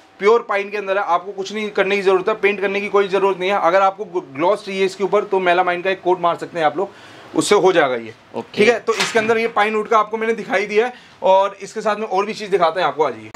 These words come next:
Speaker 1: वैसे तो मैं rate आपको ना देने की कोशिश करता हूँ कि best से best दूँ, आप compare भी कर सकते हो। और पहली बात ये है कि आप लोग जो पहाड़गंज वाला सिस्टम बोल-, बोलते हो ना, मैं आपको उस पे, उसके लिए भी चीज़ समझा देता हूँ। Suppose आप कहीं और पहाड़गंज से लेकर भी आ रहे हैं माल, उन्होंने माल बेचा, उनको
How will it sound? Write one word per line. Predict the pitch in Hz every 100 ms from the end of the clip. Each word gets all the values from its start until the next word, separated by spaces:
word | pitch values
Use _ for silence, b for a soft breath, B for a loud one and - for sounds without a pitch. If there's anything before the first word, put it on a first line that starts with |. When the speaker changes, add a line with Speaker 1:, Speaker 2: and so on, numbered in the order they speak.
| -
Speaker 1:
वैसे | 135 160 180
तो | 208
मैं | 208 214 226 -
rate | 156 190 202
आपको | 185 185
ना | 196 214 208 - 143
देने | 170 185
की | 202 208 - - -
कोशिश | 175 170 196
करता | 202 185
हूँ | 202
कि | 214
best | 180 185
से | 208
best | 185 196 165
दूँ, | 190 208
आप | 147 165
compare | - 180 180 185
भी | 190
कर | 180
सकते | 180 180
हो। | 190 190 - -
और | 160
पहली | 139 175 208
बात | 214 208
ये | 214
है | 196
कि | 220
आप | 190 190
लोग | 208
जो | 202
पहाड़गंज | 233 185 180 196 202
वाला | 196 196 202
सिस्टम | 196 - - - - 214
बोल-, | 196 196 180 175
बोलते | 175 190
हो | 208
ना, | 185 208 139
मैं | 175
आपको | 180 196 202
उस | 190 190
पे, | 196 185
उसके | 170 -
लिए | 202
भी | 196
चीज़ | 190 202
समझा | 190 175 160
देता | 147 139
हूँ। | 127 B B B B
Suppose | 180 185 220
आप | 220 220
कहीं | 208 220
और | 220
पहाड़गंज | 214 196 196 208
से | 214
लेकर | 202 190 190
भी | 180
आ | 160
रहे | 156
हैं | 147
माल, | 139
उन्होंने | 156 185 214
माल | 202 208
बेचा, | 196 190
उनको | 214 196 214 208